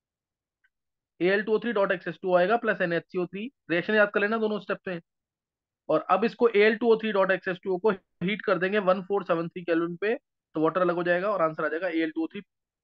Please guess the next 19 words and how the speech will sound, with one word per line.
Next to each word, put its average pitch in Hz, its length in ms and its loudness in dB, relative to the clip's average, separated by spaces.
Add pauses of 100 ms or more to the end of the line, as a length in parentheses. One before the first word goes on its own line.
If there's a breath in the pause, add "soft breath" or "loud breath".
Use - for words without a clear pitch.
(140)
pure 156 160 0
form। - 240 -6 (880)
इस 190 200 -2
तरह 180 280 0
से 190 120 0
alumina 170 380 2
को 175 100 -2
purify 151 300 0
करते - 320 -8
हैं। - 40 -20 (840 soft breath)
मैंने 190 180 2
क्या 226 160 4
बोला? 214 220 6 (220)
Alumina 202 340 0
के 233 120 -4
साथ 208 220 0
impurities 185 520 -4
आई, 170 140 2
clear? 190 400 -4